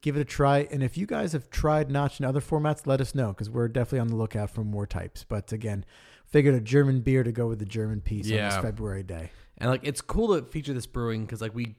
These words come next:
Speaker 2: have not really done many session beers, but session beers across a full spectrum.
Speaker 1: Yeah, yeah.
Speaker 2: And it's fairly local. It's, like, an hour and forty-five away. And, yeah,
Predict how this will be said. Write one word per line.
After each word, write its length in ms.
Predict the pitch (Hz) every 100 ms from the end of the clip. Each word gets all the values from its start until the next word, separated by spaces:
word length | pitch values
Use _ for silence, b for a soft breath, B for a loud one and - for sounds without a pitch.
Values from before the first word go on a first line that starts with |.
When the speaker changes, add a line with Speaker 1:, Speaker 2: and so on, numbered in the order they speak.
| -
Speaker 2:
have 180 | - -
not 440 | 127 131 156 -
really 480 | 131 120 117 113 104 _ _ _ _
done 360 | - 135 170 175
many 480 | 120 110 104 104 -
session 520 | - - 185 196 135
beers, 500 | 117 110 104 104 - _ b b b b
but 200 | 127 123
session 280 | 151 - 131
beers 260 | 123 117 -
across 380 | - - 113 107
a 140 | 110
full 260 | 101 - 127
spectrum. 640 | - 131 135 117 87 98 - -
Speaker 1:
Yeah, 240 | 127 139 - - -
yeah. 180 | 127 147
Speaker 2:
And 140 | 104 - - - -
it's 140 | 120
fairly 340 | - 170 196
local. 320 | 165 110 117 185
It's, 80 | 160
like, 100 | 131
an 80 | 117
hour 280 | 107 113
and 120 | 117 110
forty-five 400 | 127 123 120 131
away. 380 | 127 110 127
And, 240 | 123 113 113 b b b b b
yeah, 280 | 120 147